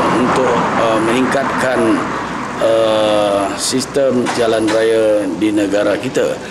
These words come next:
Kalau ada yang teruk ni ialah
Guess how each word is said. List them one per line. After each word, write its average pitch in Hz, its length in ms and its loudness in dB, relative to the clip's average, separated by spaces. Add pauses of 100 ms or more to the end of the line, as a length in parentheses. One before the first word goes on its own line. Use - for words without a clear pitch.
(300)
Kalau 127 320 2
ada 139 240 2
yang 127 240 2
teruk 139 400 2
ni 110 320 0
ialah 113 320 0